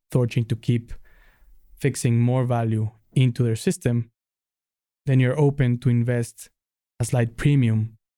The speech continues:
over this book value, since you know that this book value will increase. That is why Thorchain's value has actually typically been between five and seven times this book value that we mentioned.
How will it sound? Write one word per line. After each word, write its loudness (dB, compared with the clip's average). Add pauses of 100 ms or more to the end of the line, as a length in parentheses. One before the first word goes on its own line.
(220)
over 4
this 0
book 0
value, -2
since -4
you 0
know 0
that -4 (260)
this 0
book -4
value 0
will 0
increase. -2 (960)
That 2
is 2
why 0 (120)
Thorchain's -2 (380)
value 2
has -4
actually -2 (240)
typically 0
been 2
between -2
five -2
and -2
seven -2
times -6 (300)
this 2
book -2
value 0
that -2
we 0
mentioned. -4